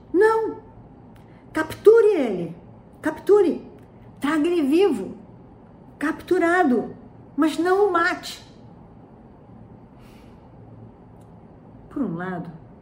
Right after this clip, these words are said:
tinha uma razão para Arjuna fazer isso.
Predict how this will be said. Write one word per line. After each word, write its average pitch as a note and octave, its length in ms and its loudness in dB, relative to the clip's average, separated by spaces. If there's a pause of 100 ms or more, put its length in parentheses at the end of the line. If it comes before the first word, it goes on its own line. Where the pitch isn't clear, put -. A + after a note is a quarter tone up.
(1700)
tinha A3 260 -6
uma A3 180 -2
razão F#3+ 680 -8
para C#3 220 -14
Arjuna C#3+ 440 -16
fazer D3 400 -16
isso. - 440 -18